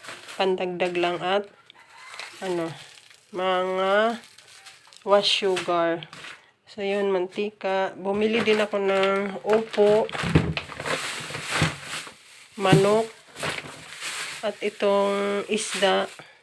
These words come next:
Tas dito naman ay extreme. Tapos itong candy, tat-,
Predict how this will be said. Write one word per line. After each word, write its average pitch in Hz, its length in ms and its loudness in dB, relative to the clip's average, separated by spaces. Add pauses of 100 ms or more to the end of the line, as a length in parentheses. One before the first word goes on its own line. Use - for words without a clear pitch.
(680)
Tas 214 240 -6
dito 233 320 2
naman 202 480 4
ay 190 400 2 (800)
extreme. 233 880 2 (2250)
Tapos 196 480 0
itong 202 720 4
candy, 202 560 2
tat-, 190 320 0